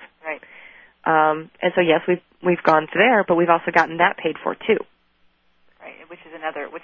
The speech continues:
Speaker 1: is our next topic.
Speaker 2: <laughs>
Speaker 1: So we're gonna
Speaker 2: Um,
Speaker 1: hit after the next break, but I still wanna to
Speaker 2: Okay.
Speaker 1: talk more about this piece of it.
Speaker 2: Yeah, the parent,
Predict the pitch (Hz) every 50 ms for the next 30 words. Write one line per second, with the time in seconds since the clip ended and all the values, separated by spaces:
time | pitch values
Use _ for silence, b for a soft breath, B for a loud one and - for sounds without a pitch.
0 | - 160 156 165 151 156 160 165 - _ - - 151 143 - - - - - -
1 | - - 226 220 190 - - 302 339 339 285 220 214 220 202 196 196 196 190 247
2 | 214 - 185 202 - - 180 185 180 180 185 - - - 202 208 190 - - 185
3 | 180 180 - - - 196 180 185 180 175 175 165 151 - - - 185 - 185 196
4 | 170 165 - - 185 165 170 165 160 165 165 156 - _ _ _ - 180 175 _
5 | _ - - 160 - _ _ - - - - 196 214 196 180 202 196 233 254 254
6 | 254